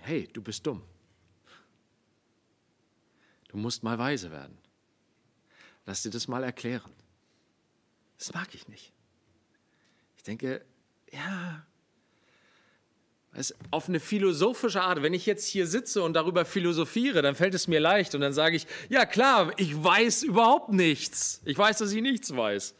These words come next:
Ne? Ich habe keine Ahnung von so vielen Dingen. Aber wenn es mir von außen gesagt wird, oha, das rührt meinen Stolz an,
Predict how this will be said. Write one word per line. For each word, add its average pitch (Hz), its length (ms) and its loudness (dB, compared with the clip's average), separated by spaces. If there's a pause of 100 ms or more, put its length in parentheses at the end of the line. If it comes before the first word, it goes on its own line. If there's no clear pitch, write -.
(800)
Ne? 175 260 0 (2000)
Ich 117 100 -2
habe 156 140 0
keine 196 320 2
Ahnung 190 500 4 (1040)
von 151 200 0
so 220 180 4
vielen 214 380 2
Dingen. 190 420 0 (2750)
Aber 170 200 4
wenn 240 140 4
es - 120 -2
mir 214 160 4
von 208 180 0
außen 240 340 2
gesagt 226 400 2
wird, 151 160 2
oha, 185 640 2
das 131 260 -2
rührt 220 300 4
meinen 202 180 4
Stolz 233 420 2
an, 110 320 -4